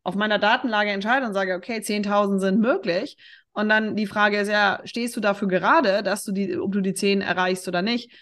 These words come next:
Das ist was anderes, als wir wollen hier irgendwas erreichen. Ja, und das ist ein The-, eine Thematik, ähm, dass diese, dieses Nachhalten einfach für viel Stress bei vielen immer noch sorgt dafür, und das dürfen wir nicht vergessen,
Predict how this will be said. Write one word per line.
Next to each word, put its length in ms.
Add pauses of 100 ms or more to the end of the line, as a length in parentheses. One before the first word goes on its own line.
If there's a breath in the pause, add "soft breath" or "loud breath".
(140 loud breath)
Das 100
ist 40
was 140
anderes, 400
als 260
wir 160
wollen 280
hier 180
irgendwas 420
erreichen. 540 (240)
Ja, 160
und 320 (300)
das 340
ist 340
ein 180
The-, 240
eine 200
Thematik, 640 (440 loud breath)
ähm, 600 (260)
dass 300
diese, 520
dieses 380
Nachhalten 800
einfach 360
für 80
viel 220
Stress 360
bei 100
vielen 260
immer 140
noch 140
sorgt 260
dafür, 520
und 120
das 140
dürfen 240
wir 100
nicht 120
vergessen, 520